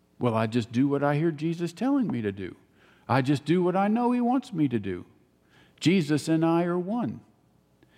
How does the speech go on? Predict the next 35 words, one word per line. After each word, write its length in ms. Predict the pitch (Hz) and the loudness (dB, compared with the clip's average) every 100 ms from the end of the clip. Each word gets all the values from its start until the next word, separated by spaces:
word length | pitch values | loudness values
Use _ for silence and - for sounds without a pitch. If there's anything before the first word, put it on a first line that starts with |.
| - _ | -20 _
That's 280 | 101 117 - | 2 2 2
the 100 | 135 | 2
way 180 | 131 135 | 4 4
we're 160 | 131 | 4
meant 320 | 120 131 131 - | 4 2 0 -6
to 100 | 120 | -4
be. 360 | 131 120 - - _ _ _ _ _ _ _ - - - - - - - | -2 -2 -6 -20 _ _ _ _ _ _ _ -20 -20 -20 -20 -20 -20 -12
So 200 | - 127 | 0 2
some 280 | - 190 262 | 4 2 4
of 120 | 240 | 2
the 80 | 156 | 0
tricks, 640 | - 107 113 - - - - _ | 0 0 0 -4 -12 -12 -18 _
and 140 | 127 110 | -2 0
certainly 400 | 190 208 160 151 | 2 2 2 0
tricks 360 | - 156 - | 0 -2 0
that 120 | 147 | 0
apply 380 | 127 - 147 160 | 0 0 2 4
in 140 | 127 131 | 4 4
this 260 | 214 - | 2 2
room, 440 | 147 117 104 143 143 | 0 2 0 -4 -4
are 400 | 117 101 131 185 156 _ - - - | -2 0 0 -2 -10 _ -20 -20 -20
Satan 360 | - 147 160 139 | 0 2 2 2
doesn't 360 | 143 170 165 156 | 2 2 2 2
like 220 | 156 143 | 2 2
you 120 | 127 | 0
coming 400 | - 208 247 196 | 4 2 2 0
to 80 | 147 | 0
church, 460 | - 107 120 - 120 | 0 0 0 -2 0
but 160 | 160 | 2
if 140 | 202 196 | 2 2
you're 100 | 196 | 0
gonna 220 | 190 196 | 2 0
come 320 | - 226 311 | 2 2 4
to 100 | 302 | 2
church, 600 | 214 160 120 180 - - | 0 2 4 2 -2 -14